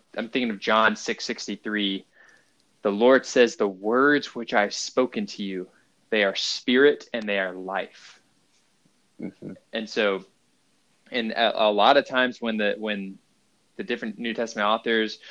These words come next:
Speaker 1: or even some in the Old Testament, they're, they're looking or get it, receiving God's word, they liken it to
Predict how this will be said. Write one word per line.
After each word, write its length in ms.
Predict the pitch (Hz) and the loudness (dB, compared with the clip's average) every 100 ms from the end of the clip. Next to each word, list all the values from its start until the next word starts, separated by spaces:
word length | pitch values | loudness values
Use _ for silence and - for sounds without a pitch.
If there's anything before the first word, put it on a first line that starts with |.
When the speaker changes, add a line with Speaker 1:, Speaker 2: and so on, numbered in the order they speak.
| - - - | -20 -14 0
Speaker 1:
or 80 | 120 | 0
even 140 | 139 | 0
some 120 | 143 | -2
in 60 | 123 | 2
the 80 | 120 | 4
Old 140 | 156 | 4
Testament, 380 | 120 - 107 98 | 0 -4 -6 -2
they're, 180 | 101 - - | -2 -4 -2
they're 180 | 104 101 | -2 -2
looking 460 | 104 127 123 117 | -6 -4 -6 -4
or 240 | 107 104 - _ _ - | -6 -6 -12 _ _ -4
get 140 | 135 | -2
it, 80 | 120 | -2
receiving 580 | 117 - - 151 147 143 | -6 -8 -6 -2 -2 2
God's 320 | 127 117 110 | 4 2 0
word, 500 | 107 110 117 101 95 _ - _ - | -4 0 0 0 -4 _ -20 _ -2
they 120 | 107 | 0
liken 480 | 92 117 131 117 104 | 2 0 0 -4 -2
it 280 | 95 - - _ _ _ | -4 -6 -18 _ _ _
to 640 | - 113 98 98 95 95 | -6 -4 -2 -4 -6 -8